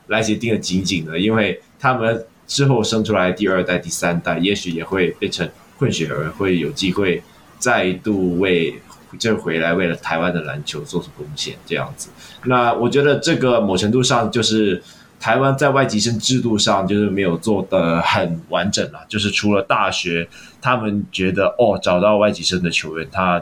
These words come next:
就可以马上提升那个实力，但是在整个配套上，就是相对来说做得没有那么好。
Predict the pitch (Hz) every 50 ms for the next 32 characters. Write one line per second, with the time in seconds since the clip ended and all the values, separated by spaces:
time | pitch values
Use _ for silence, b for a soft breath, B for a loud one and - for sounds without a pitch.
0 | - - 101 90 82 80 - 95 90 87 87 80 76 80 78 - - 101 92 85
1 | - - - - 87 85 92 92 92 92 87 80 - - 80 78 82 80 - -
2 | 110 110 104 113 110 101 B B B B B - - 131 120 - - 95 90 101
3 | 98 - 123 107 90 - 110 98 92 90 - 110 95 87 85 - 95 92 92 90
4 | - - 98 95 95 104 101 85 73 80 - 90 90 87 85 87 - - - 98
5 | 90 82 78 80 82 85 82 76 80 82 82 78 76 73 - -